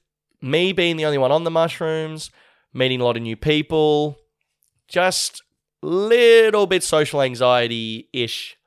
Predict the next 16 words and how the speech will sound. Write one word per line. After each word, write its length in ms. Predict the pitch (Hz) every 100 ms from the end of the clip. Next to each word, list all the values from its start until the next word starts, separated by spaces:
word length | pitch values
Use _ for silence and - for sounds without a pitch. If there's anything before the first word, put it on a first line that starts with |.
| _ _ _ _ _
for 180 | - 131
a 60 | 120
second 360 | 160 156 160
there. 260 | 160 160 165
So 420 | - 131 131 123
just 280 | - 139 -
went 120 | 127
outside 240 | 120 -
to 60 | 113
get 140 | 120
my 120 | 123 107
bearings 480 | 117 113 113 110
for 120 | - 120
a 20 |
little 200 | 120 117
bit, 200 | 113